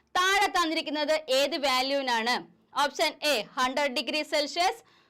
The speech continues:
ഓപ്ഷൻ ബി ഇരുന്നൂറ്റി പന്ത്രണ്ട് ഡിഗ്രി സെൽഷ്യസ്, ഓപ്ഷൻ സി സീറോ ഡിഗ്രി സെൽഷ്യസ്, then ഓപ്ഷൻ ഡി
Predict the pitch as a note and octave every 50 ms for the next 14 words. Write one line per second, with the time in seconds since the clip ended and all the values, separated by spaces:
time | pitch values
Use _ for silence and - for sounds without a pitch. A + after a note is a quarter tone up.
0 | _ _ - D4 E4 F4+ - G#4 F#4+ F#4+ F4 C#4+ D4 E4+ C#4 G3+ - - _ C4+
1 | C#4+ D4+ E4+ E4+ F4+ F4+ C#4 - F4+ F4 - - - C#4+ C4+ C#4 D4 E4 F4 F4
2 | F#4 F4 C4+ D4 G#3+ C4+ C4+ C4+ C#4 - D4+ C#4 C#4 B3+ - D4+ C#4+ C#4+ D4+ D4+
3 | - _ _ _ _ _ - - D#4 D#4+ D#4 - F#4+ F4+ F4 F4 E4+ - F#4 F4
4 | D4 A3+ - - _ - D#4 D4 D#4 F4 F4+ F#4 F4+ E4+ F4+ C4 E4 E4 D#4 D4+
5 | - C#4 B3+ B3+ B3+ B3+ D#4 D4 C#4 C#4 - - _ _ _ _ _ - B3+ C#4+
6 | C#4+ C#4 - C4+ C#4+ C4+ - - F4 D#4+ D#4 C#4+ A3+ D4 D4+ D4+ D4